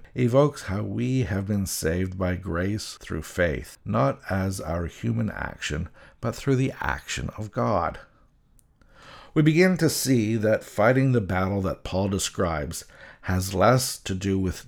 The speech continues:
destroying an enemy in the traditional sense. Rather, we become victorious when we use the tools that help us grow into the people that God calls us and equips us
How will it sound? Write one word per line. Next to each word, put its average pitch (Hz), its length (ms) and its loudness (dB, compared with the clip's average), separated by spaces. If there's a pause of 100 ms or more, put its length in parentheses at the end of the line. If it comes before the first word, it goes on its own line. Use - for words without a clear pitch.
(120)
destroying 95 920 -2
an 76 260 -4
enemy 85 560 -2
in 80 140 -4
the 85 80 -2
traditional 85 580 -2
sense. - 640 -4 (800)
Rather, 127 380 4
we 120 120 -2
become 117 360 -2
victorious 101 840 2 (320)
when 117 160 0
we 120 120 2
use 131 420 2
the 95 120 -4
tools 110 460 0
that 95 140 -2
help 92 320 -4
us 90 240 -4
grow 92 320 0
into 92 200 -4
the 90 100 -6
people 107 320 -8
that 98 200 -4
God 110 360 2
calls 80 340 -4
us 76 400 -8
and 90 160 -2
equips - 420 -4
us 82 320 -4